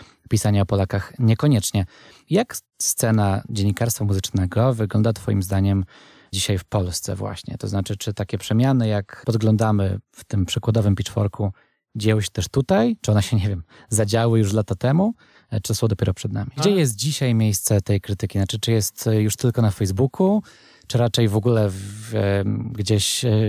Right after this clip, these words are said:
Speaker 1: młodziej, nie wiem, na TikToku? Czy już jest zamknięte, wiesz, w dziale kultura, w jakimś, em, dużo bardziej ogólnotematycznym tygodniku, miesięczniku?
Speaker 2: No, muszę powiedzieć, że w, znam wielu świetnych polskich dziennikarzy.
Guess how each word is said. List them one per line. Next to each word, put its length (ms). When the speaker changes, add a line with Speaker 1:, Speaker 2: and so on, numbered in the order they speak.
Speaker 1:
młodziej, 800
nie 200
wiem, 100
na 120
TikToku? 680
Czy 400
już 280
jest 160
zamknięte, 580
wiesz, 260
w 100
dziale 260
kultura, 600
w 220
jakimś, 540
em, 360
dużo 320
bardziej 280
ogólnotematycznym 1200
tygodniku, 460
miesięczniku? 500
Speaker 2:
No, 360
muszę 200
powiedzieć, 360
że 140
w, 140
znam 500
wielu 420
świetnych 480
polskich 400
dziennikarzy. 1040